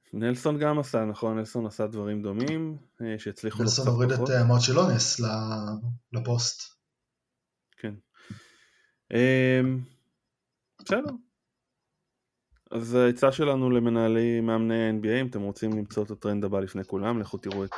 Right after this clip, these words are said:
Speaker 1: אה, עונת הדובדבנים של גליל עליון.
Speaker 2: את, אה, כן, את פיני גרשון.
Speaker 1: אה,
Speaker 2: <laughs>
Speaker 1: שמה נעשו כמה דברים שהקדימו את זמנם.
Speaker 2: דברו עם, אה, טי ג'יי ליף, שיביא לכם קלטות מאבא.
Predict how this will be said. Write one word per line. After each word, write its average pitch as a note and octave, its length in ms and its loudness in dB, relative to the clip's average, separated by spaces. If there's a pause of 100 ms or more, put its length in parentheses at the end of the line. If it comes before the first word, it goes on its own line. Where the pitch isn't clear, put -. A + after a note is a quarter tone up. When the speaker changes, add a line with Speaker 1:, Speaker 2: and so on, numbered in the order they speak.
Speaker 1:
אה, F#2+ 120 -4
עונת G2+ 280 -4
הדובדבנים G2+ 640 -4
של G2+ 160 -8
גליל G2 300 -2
עליון. G2 300 -2
Speaker 2:
את, D3 140 -6
אה, A#2+ 200 0
כן, A2 160 -2
את A#2 80 -8
פיני A#2+ 220 0
גרשון. A2+ 360 -2 (680)
Speaker 1:
אה, A#2+ 640 8 (160)
Speaker 2:
<laughs> - 120 -8
Speaker 1:
שמה B2 440 4 (120)
נעשו A#2+ 340 2
כמה B2+ 220 2
דברים A#2 340 2
שהקדימו B2+ 520 2
את A2 60 2
זמנם. G#2 440 -2 (1800)
Speaker 2:
דברו A#2 340 2
עם, B2 180 4
אה, A#2 420 4
טי C3+ 120 -2
ג'יי A#2+ 260 6
ליף, A#2+ 200 6
שיביא A2 840 0
לכם B2 180 2 (100)
קלטות A#2 380 -2
מאבא. A#2+ 300 2